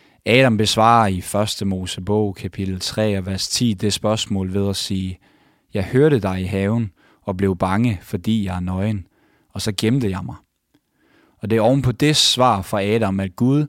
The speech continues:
som respons stiller det spørgsmål, som vi skal se på i dag, som står i vers elleve og går, "Hvem har fortalt dig, at du er nøgen?" Først og fremmest må jeg lige sige, at det for mig er slående, at Gud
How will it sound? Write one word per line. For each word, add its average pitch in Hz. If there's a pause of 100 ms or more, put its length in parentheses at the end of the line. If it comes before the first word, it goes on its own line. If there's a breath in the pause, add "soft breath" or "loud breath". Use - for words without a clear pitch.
(260 loud breath)
som 98
respons 110
stiller 117
det 101
spørgsmål, 104
som 95
vi 92
skal 92
se 107
på 101
i 98
dag, 104
som 98
står 107
i 95
vers 95
elleve 110 (380 loud breath)
og 98
går, 110 (280 soft breath)
"Hvem 120
har 135
fortalt 110
dig, 90 (220)
at 95
du 98
er 95
nøgen?" 95 (1000 soft breath)
Først 131
og 110
fremmest 113
må 98
jeg 95
lige 104
sige, 107
at 98
det 87
for 98
mig 95
er 95
slående, 101
at 92
Gud 117